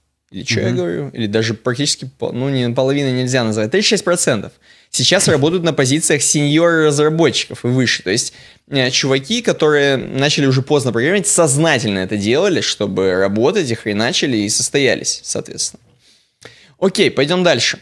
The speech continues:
Speaker 1: М, здесь еще
Speaker 2: Ну, вообще, оно на самом деле так в любой сфере. Хочется
Speaker 1: Да,
Speaker 2: сказать,
Speaker 1: не то,
Speaker 2: что
Speaker 1: что так
Speaker 2: когда
Speaker 1: просто.
Speaker 2: люди знают, чего они хотят,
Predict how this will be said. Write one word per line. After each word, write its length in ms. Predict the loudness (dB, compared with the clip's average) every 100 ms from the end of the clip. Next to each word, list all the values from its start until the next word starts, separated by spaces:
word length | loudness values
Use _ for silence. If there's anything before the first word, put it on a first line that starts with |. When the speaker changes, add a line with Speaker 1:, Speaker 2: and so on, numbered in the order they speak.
| _ -8
Speaker 1:
М, 720 | -2 0 0 0 0 -2 -4 -4
здесь 640 | -4 -2 0 0 0 -2
еще 500 | 0 0 2 2 2
Speaker 2:
Ну, 280 | -2 -2 -2
вообще, 280 | -2 -2 -2
оно 280 | 0 0 0
на 100 | 0
самом 240 | 0 0
деле 160 | -2 -2
так 220 | -4 -2
в 40 |
любой 300 | -4 -2 -2
сфере. 500 | -2 -4 -4 -4 -6 -12 _
Хочется 400 | -6 -4 -4 -6
Speaker 1:
Да, 60 |
Speaker 2:
сказать, 500 | -4 -2 0 -2 -4
Speaker 1:
не 100 | -2
то, 140 | 0 2
Speaker 2:
что 0 |
Speaker 1:
что 180 | 0
так 120 | -2 0
Speaker 2:
когда 140 | 0
Speaker 1:
просто. 180 | 0 0
Speaker 2:
люди 160 | -2
знают, 420 | -2 -2 -2 -2 -4
чего 180 | -6
они 140 | -4 -6
хотят, 460 | -6 -2 -2 -4